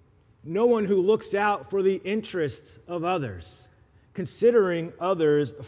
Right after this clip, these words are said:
first." And then for Epaphroditus, he talks about him later on. Remember, he talks about this, and Epaphroditus heard that people were concerned for him. He was sick.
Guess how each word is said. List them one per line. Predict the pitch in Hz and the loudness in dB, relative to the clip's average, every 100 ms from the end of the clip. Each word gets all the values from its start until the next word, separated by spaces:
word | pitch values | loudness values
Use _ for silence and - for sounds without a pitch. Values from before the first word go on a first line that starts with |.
| - | -6
first." | 196 160 104 - - _ _ _ _ _ _ _ - | -2 0 -2 -10 -20 _ _ _ _ _ _ _ -8
And | 170 | -4
then | 190 190 | -2 -2
for | 190 180 | 0 0
Epaphroditus, | 196 196 180 170 190 202 156 - - - - - - | 4 4 2 0 2 4 2 -4 -14 -20 -20 -14 -2
he | 190 | 4
talks | 214 208 | 4 4
about | 208 196 | 4 2
him | 190 202 | 2 0
later | 190 196 196 | 2 2 2
on. | 208 190 | 0 0
Remember, | 208 | 0
he | 190 196 | 0 -2
talks | 196 190 190 | -2 -4 -4
about | 196 175 151 | -2 -2 -2
this, | 196 196 | -2 -2
and | 190 160 - - _ _ | -4 -6 -12 -20 _ _
Epaphroditus | - 196 208 190 156 220 214 - | -8 -4 -2 -2 0 2 2 0
heard | - 202 202 180 175 147 - - 180 | -6 -2 0 -2 -4 -8 -20 -14 -4
that | 180 175 - | -2 -2 -4
people | 214 208 185 - | -6 -4 -6 -4
were | 185 | -8
concerned | - 202 - 180 214 220 | -6 -8 -6 -4 -2 -4
for | - 156 | -4 -4
him. | 131 101 82 - - _ _ _ _ _ _ | -4 -6 -12 -18 -20 _ _ _ _ _ _
He | - 196 | -2 2
was | 196 - | 2 0
sick. | 247 202 - - - | -2 -2 -4 -18 -20